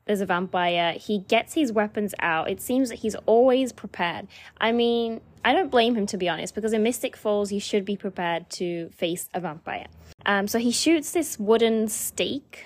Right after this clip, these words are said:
which is, like, from an air compressor or something, and Stefan catches it. And Stefan says that he won't hurt Alaric, and he gives the weapon back. So by giving him the weapon back, it's a sign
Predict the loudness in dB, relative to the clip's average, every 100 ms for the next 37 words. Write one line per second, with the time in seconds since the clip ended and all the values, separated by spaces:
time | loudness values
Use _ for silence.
0 | -10 -8 -4 2 2 2 0 2 0 0
1 | 0 2 2 0 0 0 0 -2 -4 -4
2 | -2 -4 -4 -16 -20 -20 -16 -4 0 2
3 | 2 0 2 2 4 2 0 -6 -10 -10
4 | -12 -12 _ _ _ _ _ _ 0 2
5 | 4 2 2 0 2 -2 2 0 0 -2
6 | -2 2 0 -2 -6 -2 -2 -2 -4 -2
7 | -2 -2 -2 -2 0 0 2 0 0 -2
8 | -6 -8 -8 -8 -8 -6 -2 -2 -2 -2
9 | -2 -2 -2 -2 -2 -2 -2 -4 -2 -2
10 | -2 -6 -6 -10 -8 -6 -6 -6 -8